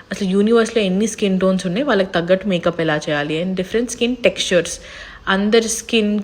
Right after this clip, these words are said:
ఆ, ప్రాబ్లమ్స్ ఒకటే ఉండవు. So స్కిన్ టెక్స్చర్స్ని బట్టి ఎలా మేకప్ చేయాలి. And డిఫరెంట్ ఫేస్ షేప్స్, ఒక్కొక్కరి ఫేస్ ఒక్కొక్కలాగా ఉంటుంది, దానికి తగ్గట్టు మేకప్ ఎలా చేయాలి. And ఇంటర్నేషనల్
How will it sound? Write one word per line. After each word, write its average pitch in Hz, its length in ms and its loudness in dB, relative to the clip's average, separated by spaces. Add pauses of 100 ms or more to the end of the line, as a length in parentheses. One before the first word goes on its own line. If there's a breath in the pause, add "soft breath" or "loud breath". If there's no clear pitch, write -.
(100)
ఆ, 190 40 4
ప్రాబ్లమ్స్ 190 560 4
ఒకటే 190 320 4
ఉండవు. 165 280 2
So 185 160 -2
స్కిన్ 214 300 -2
టెక్స్చర్స్ని 220 580 2
బట్టి 196 260 2
ఎలా 175 220 4
మేకప్ 170 440 -2
చేయాలి. 151 400 -2
And 190 140 -2
డిఫరెంట్ 220 360 -2
ఫేస్ 208 340 4
షేప్స్, 160 260 -2 (380 loud breath)
ఒక్కొక్కరి 226 420 4
ఫేస్ 220 300 0
ఒక్కొక్కలాగా 185 560 2
ఉంటుంది, 156 400 -6 (220)
దానికి 196 300 0
తగ్గట్టు 190 340 0
మేకప్ 180 320 0
ఎలా 165 140 2
చేయాలి. 160 420 -2
And 175 100 -4
ఇంటర్నేషనల్ 190 640 -2